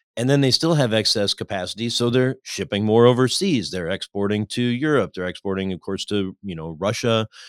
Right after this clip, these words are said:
and Mexico. And you could totally be right. Within a year or two, sometime this decade, it totally makes sense that B Y D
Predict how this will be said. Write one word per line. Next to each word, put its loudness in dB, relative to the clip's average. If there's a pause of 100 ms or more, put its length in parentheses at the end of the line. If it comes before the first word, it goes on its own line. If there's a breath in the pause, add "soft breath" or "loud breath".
(260 loud breath)
and -2
Mexico. 2
And -4
you -6
could -6
totally -2
be -2
right. 0
Within -4
a -2
year 0
or 0
two, -2
sometime -4
this -4
decade, -2 (100)
it -18 (240)
totally -2
makes -2
sense -6
that -8
B -4
Y -4
D -6